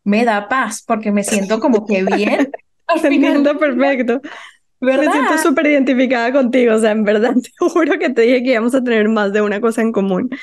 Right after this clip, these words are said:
Speaker 2: Total,
Speaker 1: Total.
Speaker 2: total.
Speaker 1: O sea, eh, y es encontrarse, es reconocerse. Para mí ha sido, mira, aceptarme. Antes, eh, como que podía percibir amigas que me dicen, "Bueno, pero estás en todo y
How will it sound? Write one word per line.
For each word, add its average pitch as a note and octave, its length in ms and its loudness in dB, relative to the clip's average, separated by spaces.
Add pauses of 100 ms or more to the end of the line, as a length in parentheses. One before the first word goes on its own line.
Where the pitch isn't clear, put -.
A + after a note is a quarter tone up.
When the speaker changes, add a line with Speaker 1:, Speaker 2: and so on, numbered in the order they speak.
(400)
Speaker 2:
Total, G#3 340 -2
Speaker 1:
Total. B3 340 -2 (240)
Speaker 2:
total. G#3 340 -2
Speaker 1:
O G#3+ 60 -2
sea, A3+ 140 -4 (360)
eh, A#3 180 -10
y C#4+ 160 0
es F#4+ 360 0 (640)
encontrarse, G#3+ 840 -2
es A3+ 100 0
reconocerse. D#4 680 0
Para A#3 220 0
mí A3 140 0
ha C#4 60 0
sido, E4+ 280 0
mira, C4+ 260 2
aceptarme. F#3 960 -6
Antes, G#3 640 -4
eh, A3 760 -2 (480)
como G3 220 -2
que F#3+ 120 -2
podía F3 260 -2
percibir G#3+ 460 -2
amigas F#3+ 400 -2
que A#3 100 -4
me G3+ 100 0
dicen, G3 280 -4
"Bueno, A3+ 260 -2
pero G#3 100 -4
estás G#3 300 -8
en A#3 160 -2
todo B3 500 0
y G#3+ 240 -4